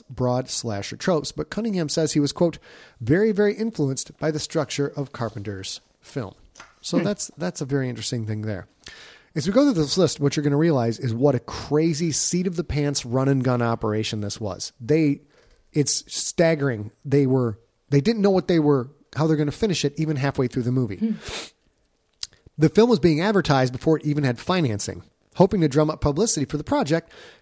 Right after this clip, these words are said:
Speaker 1: Cunningham took out an ad in the July fourth, nineteen seventy-nine edition of Variety featuring the film's now iconic logo bursting through glass. At the time, the general structure of the film was in place, but Georgetown Productions had not yet fully agreed to finance it, and the advertised November nineteen seventy-nine release date was a pipe dream.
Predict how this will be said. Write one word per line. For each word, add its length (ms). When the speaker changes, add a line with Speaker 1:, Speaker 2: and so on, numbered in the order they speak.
Speaker 1:
Cunningham 400
took 180
out 140
an 100
ad 380
in 100
the 60
July 320
fourth, 280
nineteen 360
seventy-nine 400
edition 320
of 60
Variety 540
featuring 340
the 60
film's 300
now 160
iconic 480
logo 260
bursting 440
through 180
glass. 480
At 60
the 80
time, 380
the 80
general 460
structure 520
of 80
the 80
film 220
was 120
in 100
place, 420
but 140
Georgetown 540
Productions 400
had 100
not 220
yet 180
fully 220
agreed 220
to 60
finance 440
it, 180
and 140
the 160
advertised 500
November 400
nineteen 340
seventy-nine 380
release 240
date 160
was 140
a 40
pipe 220
dream. 240